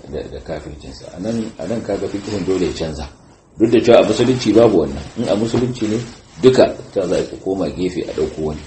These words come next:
To, amma tun da ba musulunci ne yake fito da su ba, kaga ba ka da iko ka iya ture mace ka ce a zaɓi wanda ba musulmi saboda wannan mace ce.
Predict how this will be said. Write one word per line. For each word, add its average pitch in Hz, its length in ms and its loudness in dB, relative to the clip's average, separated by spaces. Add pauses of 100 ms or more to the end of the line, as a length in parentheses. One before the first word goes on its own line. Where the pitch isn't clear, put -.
To, 82 80 -6
amma 101 120 -2
tun 139 180 2
da 135 80 8
ba 107 120 8
musulunci 113 480 0
ne 92 100 0
yake 95 300 -2
fito 90 320 -6
da - 60 0
su 73 260 -10
ba, - 60 -8 (560)
kaga 92 180 0
ba 104 160 4
ka - 100 -2
da 82 60 0
iko 85 360 -6
ka - 120 -8
iya 76 400 -4 (1200)
ture 92 680 0
mace 80 540 -2
ka - 100 -10
ce - 200 -4
a - 60 -2
zaɓi - 300 -8
wanda 98 280 -2
ba 73 140 -6
musulmi 76 420 -8
saboda 92 280 -2
wannan 82 220 -4
mace - 220 -14
ce. - 140 -12